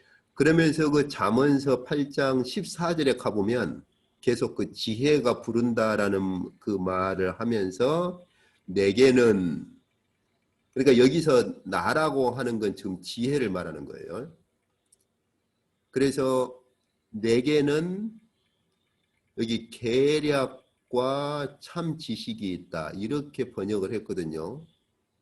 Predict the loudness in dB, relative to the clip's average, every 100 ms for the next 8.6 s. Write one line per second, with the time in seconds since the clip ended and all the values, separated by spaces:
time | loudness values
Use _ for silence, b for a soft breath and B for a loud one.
0 | _ _ -4 2 4 4 -2 -2 0 2
1 | 2 2 0 -2 -2 -2 0 -2 -2 -4
2 | -4 -4 -2 0 -2 -6 _ _ _ _
3 | _ _ _ _ _ _ -4 -2 -2 -4
4 | -6 -6 -6 -4 -4 -2 -2 -2 -2 -2
5 | -2 -8 _ _ _ -10 -4 -2 -2 -4
6 | -2 -4 -4 -4 -4 -6 -6 -4 -2 -2
7 | -2 -2 -4 -6 -6 -6 -6 -8 -10 -8
8 | -8 -8 -12 -14 -18